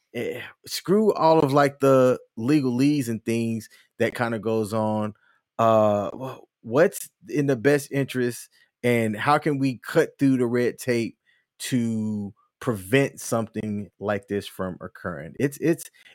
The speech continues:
i-, it's a bad situation all around. Um, eh, th-, th-, this person was a single mom f-,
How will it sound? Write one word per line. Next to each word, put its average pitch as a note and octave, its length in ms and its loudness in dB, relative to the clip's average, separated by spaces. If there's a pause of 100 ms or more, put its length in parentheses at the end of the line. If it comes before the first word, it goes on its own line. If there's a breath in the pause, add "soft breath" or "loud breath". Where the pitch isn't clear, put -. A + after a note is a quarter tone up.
i-, - 140 -6
it's E3 160 0
a F#3 80 2
bad F3 360 4
situation C#3 800 -2
all A#2 220 -2
around. G2 580 -4 (520)
Um, G2+ 800 -4 (720)
eh, C3 220 -6 (320)
th-, A#2+ 140 -10
th-, - 40 -
this C3 360 0
person D#3 420 2
was C3+ 220 4
a B2 340 2
single C#3 400 0
mom A#2+ 340 0
f-, - 180 -16